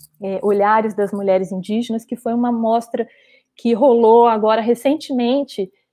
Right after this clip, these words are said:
em março, e que apresentou um conjunto de trinta e três filmes realizados por mulheres indígenas, já numa, numa chave,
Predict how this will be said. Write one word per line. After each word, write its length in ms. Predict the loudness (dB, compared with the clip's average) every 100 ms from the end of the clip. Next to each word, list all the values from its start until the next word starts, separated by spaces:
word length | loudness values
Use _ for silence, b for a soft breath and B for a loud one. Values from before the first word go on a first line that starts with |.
| _ -2
em 160 | 0
março, 580 | 0 -2 -8 -14 -14 -14 -4
e 160 | -4
que 320 | -4 -6 0 2
apresentou 640 | 4 2 2 0 0 -2
um 40 | 0
conjunto 440 | 0 0 0 0
de 160 | -4 -4
trinta 300 | -6 -4 -4
e 60 |
três 420 | 2 2 2 -2
filmes 400 | -2 0 2 0
realizados 520 | -2 -2 0 0 0 0
por 120 | -4
mulheres 480 | 0 4 4 4 -2
indígenas, 720 | -8 -8 -6 -2 -2 -4 -6 -8
já 300 | -4 -2 -2
numa, 400 | -2 -2 -4 -6 b b b _ _ -4
numa 500 | -2 2 2 2 0
chave, 680 | 0 2 4 4 2 -2